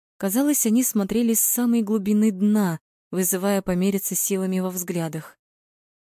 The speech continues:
Мара ощутила, как её передёрнуло.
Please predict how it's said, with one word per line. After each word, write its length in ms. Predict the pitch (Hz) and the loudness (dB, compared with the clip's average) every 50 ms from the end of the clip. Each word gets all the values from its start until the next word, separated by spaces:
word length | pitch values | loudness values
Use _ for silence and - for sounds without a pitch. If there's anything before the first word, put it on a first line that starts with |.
| _ _ _ _ _ _ _ _ | _ _ _ _ _ _ _ _
Мара 280 | - 170 170 180 185 190 | -6 -2 0 2 2 2
ощутила, 600 | 190 185 - - 190 - - - 247 226 214 208 | 2 0 0 -2 -2 -4 -2 -2 0 0 0 0
как 220 | - 202 - - | -2 -4 -6 -6
её 220 | - 196 185 208 202 | -6 -2 -2 -2 -2
передёрнуло. 720 | - 220 220 226 202 196 233 214 175 165 165 160 160 165 | 0 0 0 0 0 0 0 0 0 0 0 0 0 -2